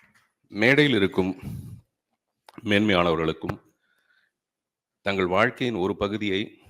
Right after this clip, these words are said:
மற்றவர்களுக்காக உதவும் தியாகமாக, அந்த தியாகத்துக்கு புடவை கட்டி கொண்டும், வேஷ்டி சட்டையோடும், பேண்ட் சட்டையோடும் வந்து அமர்ந்திருக்கும் உங்கள் அனைவருக்கும் என்னுடைய, முதல்ல உங்க எல்லாருக்கும் என்னுடைய வாழ்த்துக்கள்.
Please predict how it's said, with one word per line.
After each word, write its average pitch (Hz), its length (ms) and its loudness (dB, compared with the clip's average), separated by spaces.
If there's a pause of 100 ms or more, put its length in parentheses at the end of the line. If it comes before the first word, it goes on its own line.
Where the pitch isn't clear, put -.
(300)
மற்றவர்களுக்காக 98 800 -4
உதவும் 92 460 -4 (880)
தியாகமாக, 98 680 2 (1120)
அந்த 90 280 -12
தியாகத்துக்கு 101 400 0
புடவை 98 380 -2
கட்டி 87 220 -8
கொண்டும், 87 400 -10 (560)
வேஷ்டி 101 300 2
சட்டையோடும், 85 560 -4
பேண்ட் 90 380 -6
சட்டையோடும் 87 360 -4
வந்து 85 220 -4
அமர்ந்திருக்கும் 78 640 -6 (280)
உங்கள் 87 200 -2
அனைவருக்கும் 87 640 -2 (920)
என்னுடைய, 82 720 -2 (500)
முதல்ல 123 400 -2
உங்க 95 180 -4
எல்லாருக்கும் 87 400 0
என்னுடைய 85 320 -2
வாழ்த்துக்கள். 78 720 -4